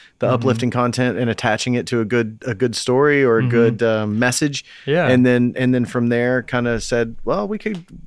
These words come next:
Speaker 1: we see these stories out there happening that haven't been told yet."
Speaker 2: Mm-hmm.
Speaker 1: So have you
Speaker 2: Yeah,
Speaker 1: started doing
Speaker 2: it's,
Speaker 1: a bit of that too?
Speaker 2: it's a little bit of both. I
Speaker 1: Yeah.
Speaker 2: mean, mostly the, we're a very small, lean organization. And so, you know, we don't have, like,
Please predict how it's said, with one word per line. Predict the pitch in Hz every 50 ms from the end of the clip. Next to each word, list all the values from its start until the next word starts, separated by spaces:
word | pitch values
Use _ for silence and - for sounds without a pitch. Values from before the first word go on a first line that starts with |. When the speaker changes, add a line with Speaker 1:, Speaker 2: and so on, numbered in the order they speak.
| - - - - - - - - 127 135
Speaker 1:
we | 165 175
see | - - 190
these | 170 165 151 -
stories | - - 139 135 131 117 135
out | 127 120 -
there | 123 110
happening | 107 120 135 135 - 127 120 117 113
that | - 107
haven't | 120 135 127 117 90
been | 104 107 104
told | - 135 160 180 160 120
yet." | - - - - - -
Speaker 2:
Mm-hmm. | 151 135 120 123 117 110 110 113 -
Speaker 1:
So | - - 123 127
have | 123 110 120
you | -
Speaker 2:
Yeah, | 196
Speaker 1:
started | 185 131 131 123 113
doing | 131 127 127
Speaker 2:
it's, | 127 120
Speaker 1:
a | 110
bit | 120 123 117
of | 113
that | 117 117 120 - -
too? | - 127 127 135 139 -
Speaker 2:
it's | 104 - -
a | 156
little | 185 220 240 190
bit | 147 139 131
of | 117
both. | 110 117 117 123 123 - - -
I | 123
Speaker 1:
Yeah. | 131
Speaker 2:
mean, | 139 135 131 127
mostly | 127 135 151 151 - - 151 139 131
the, | 120 113 117 113 113 110 113 - _ _ _ - - - - - _ _ -
we're | 131 127 139 151 151 143
a | 131
very | 117 117 123 - 117 135 123 127 127 123 120 117 107 110
small, | - - - - 117 113 117 117 117 113
lean | 117 120 120 120 120
organization. | 120 120 117 123 117 110 104 110 110 107 - - 127 113
And | 107 104
so, | - 117 110 104 - _ _ _ _ _ _ _ _ _ - - _ _ _ _
you | 123 117
know, | 110 107 104 98 - _
we | - 120 117
don't | 120 113 107
have, | 104 113 107 107 107 107 - - _ - _ _ _ _ _ _ _ _ _ _
like, | - 110 107 - - -